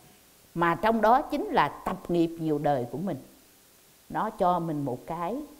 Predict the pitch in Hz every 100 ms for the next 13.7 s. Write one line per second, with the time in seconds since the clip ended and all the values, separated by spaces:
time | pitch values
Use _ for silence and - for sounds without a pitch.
0 | - - 190 233 262 - 190 170 175 185
1 | 214 - - - - 190 - 170 165 160
2 | 139 139 127 175 - 165 160 - 170 165
3 | 156 151 151 156 196 - _ _ _ _
4 | _ _ _ - 185 226 214 226 - -
5 | _ _ - 180 180 143 - 127 156 160
6 | 147 160 202 233 - - - 170 165 175
7 | 170 165 165 165 139 - 156 151 151 151
8 | - - - - - - 143 143 139 139
9 | 131 - - _ _ _ - 220 370 370
10 | - - 226 269 156 160 - - - _
11 | _ _ _ _ _ _ - 208 196 165
12 | 156 156 - 571 - - - - _ _
13 | - - - 147 143 220